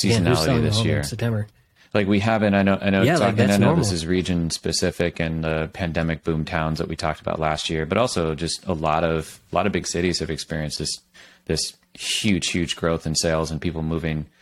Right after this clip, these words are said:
Speaker 2: like, out of the cities, you know, to the suburbs, those sorts of things. And so you've seen, like, in the Greater Seattle area, I think our, our numbers were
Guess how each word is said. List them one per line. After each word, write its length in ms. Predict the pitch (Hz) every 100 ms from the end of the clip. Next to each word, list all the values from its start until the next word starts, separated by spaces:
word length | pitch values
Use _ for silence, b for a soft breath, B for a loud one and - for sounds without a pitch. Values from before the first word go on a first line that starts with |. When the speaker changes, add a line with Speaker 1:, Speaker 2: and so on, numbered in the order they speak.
| b b
Speaker 2:
like, 180 | 85 - -
out 140 | 82
of 100 | 82
the 60 | 90
cities, 460 | - 85 85 - -
you 60 | 82
know, 80 | 76
to 120 | -
the 80 | 80
suburbs, 400 | 85 78 85 -
those 140 | 82 -
sorts 200 | 87 92
of 80 |
things. 320 | 98 95 101 - b b b b b -
And 480 | 92 85 82 80 - -
so 140 | -
you've 200 | 85 87
seen, 440 | 82 92 87 85 85
like, 200 | 80 -
in 80 | 85
the 60 |
Greater 200 | 82 95
Seattle 300 | 80 85 92
area, 140 | 82 76
I 40 |
think 240 | 76 90 76
our, 280 | 78 85 -
our 140 | 82
numbers 380 | 98 78 73 73
were 240 | 76 73